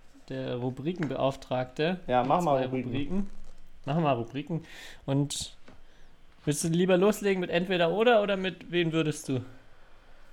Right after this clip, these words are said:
Speaker 1: Worauf hast du mehr Lust
Speaker 2: Ähm,
Speaker 1: zum Einstieg?
Speaker 2: wen würdest du?
Speaker 1: Wen würdest
Speaker 2: Äh,
Speaker 1: du?
Speaker 2: ich muss,
Speaker 1: Okay, dann
Speaker 2: ich
Speaker 1: steig
Speaker 2: muss,
Speaker 1: ich.
Speaker 2: ich muss noch erzählen, dass sich sehr viele Leute beschwert haben, dass sie nicht in meinem Wer wird Millionär-Team sind.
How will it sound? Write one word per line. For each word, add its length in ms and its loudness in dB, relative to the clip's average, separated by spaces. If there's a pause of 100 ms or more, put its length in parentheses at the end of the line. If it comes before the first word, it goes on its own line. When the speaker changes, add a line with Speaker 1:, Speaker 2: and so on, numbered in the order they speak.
(320)
Speaker 1:
Worauf 280 -2
hast 220 -8
du 60 -4
mehr 240 2
Lust 340 -4 (320)
Speaker 2:
Ähm, 360 -4
Speaker 1:
zum 200 -10
Einstieg? 520 -8
Speaker 2:
wen 260 0
würdest 380 -2
du? 120 -8 (720)
Speaker 1:
Wen 220 2
würdest 400 6
Speaker 2:
Äh, 40 -4
Speaker 1:
du? 60 2
Speaker 2:
ich 60 0
muss, 100 2
Speaker 1:
Okay, 100 0
dann 140 -2
Speaker 2:
ich 80 0
Speaker 1:
steig 220 2
Speaker 2:
muss, 100 -4
Speaker 1:
ich. 140 -18
Speaker 2:
ich 100 -4
muss 140 0
noch 80 4
erzählen, 400 2
dass 160 2
sich 160 0
sehr 200 4
viele 180 2
Leute 280 4
beschwert 420 2
haben, 180 2
dass 160 2
sie 80 0
nicht 180 -2
in 140 -2
meinem 380 0
Wer 160 2
wird 140 -4
Millionär-Team 640 -2
sind. 240 -8